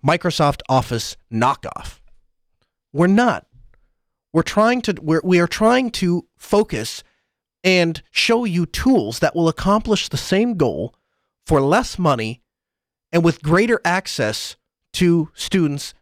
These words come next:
to arm them with better tools so that when they l-, depart the school and they're no longer eligible for those great discount programs, they still have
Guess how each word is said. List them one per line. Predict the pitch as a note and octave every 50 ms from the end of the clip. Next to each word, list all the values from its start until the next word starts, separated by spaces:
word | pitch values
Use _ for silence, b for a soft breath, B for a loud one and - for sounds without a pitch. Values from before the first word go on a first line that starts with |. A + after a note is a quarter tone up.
| _ _
to | - F3 -
arm | - G#3+ C4+ C#4 C#4+
them | B3+ A3+ G3
with | E3 C3
better | - G3+ A3 G#3+ F3+
tools | - - B3+ A#3 F#3+ -
so | - D#3+
that | C#3+ D#3 - -
when | D3 D#3 F#3+ A#3 B3 A#3
they | A#3 G#3+ F#3+
l-, | E3 D#3+ D#3 - -
depart | - E3 - - - D#4+ F#4 -
the | G#3+
school | F3 - - C3+ C3+
and | D3 D#3+
they're | D#3
no | D#3 D#3+ F3
longer | G3+ G#3 G3 F3+ F3 D#3+ - -
eligible | D#3 G3 A#3 A3 F#3+ E3+ C#3+ C3 C#3
for | - - C#3+ C3
those | C3+ C3+ A#2+
great | - - D3 D#3 D#3 D#3 - B2
discount | E3+ E3 - - - F3 - - -
programs, | - A2+ G2+ G2+ F2+ G2+ G#2 C3 D#3 - - _ _ _ _ _ _ _ _
they | F3+ F#3
still | F3+ - - E3 F3 G3 G3
have | D3+ B2 C#3+ C3+ C3 C#3 D3+ D3+ - -